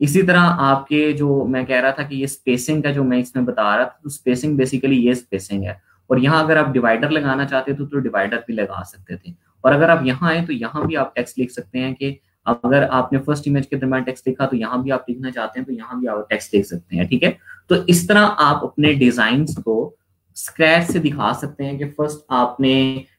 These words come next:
किस चीज के लिए काम कर रहे थे, कैसे आपने paper sketch एक बनाया, then फिर आपने उसके अप-, अ, design के अंदर उस चीज को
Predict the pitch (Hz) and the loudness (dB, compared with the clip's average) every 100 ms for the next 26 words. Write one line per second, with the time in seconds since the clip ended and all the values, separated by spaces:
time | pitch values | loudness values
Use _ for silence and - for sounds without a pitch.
0 | _ - 175 170 175 170 165 160 156 107 | _ 2 2 4 2 2 2 0 2 2
1 | 120 156 147 156 156 175 - - 135 135 | 2 2 0 -2 -2 -2 -4 -4 0 0
2 | 147 151 139 139 123 101 139 139 - 143 | 0 0 2 0 -2 -2 -2 -2 -2 -2
3 | 147 151 147 143 139 160 165 _ _ 120 | -2 -4 0 2 2 0 -4 _ _ -2
4 | 147 170 175 175 147 147 143 139 - 135 | 2 4 4 4 2 2 0 0 -2 -4
5 | - - 120 120 127 120 117 139 147 143 | -4 2 4 4 2 0 0 0 0 -2
6 | 135 127 - 127 123 - | -2 -4 -4 -4 -4 -6